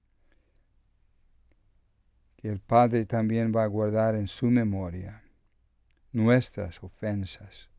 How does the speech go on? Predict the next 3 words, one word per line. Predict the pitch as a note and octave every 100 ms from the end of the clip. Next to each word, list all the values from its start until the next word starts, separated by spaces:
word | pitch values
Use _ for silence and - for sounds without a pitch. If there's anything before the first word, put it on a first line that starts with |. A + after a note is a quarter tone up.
| -
contra | A#2 G#2+ F#2+ F2 D#2+
Él. | F2+ D#2+ - - _ _ _ _ _ _ _ _ _ _ _ _ _ _ _ _ _ _ _ _ _ _ _ _ _ _ _ _ _ _ _ _ _ _ _ _
Más | A2 A2+ B2 - -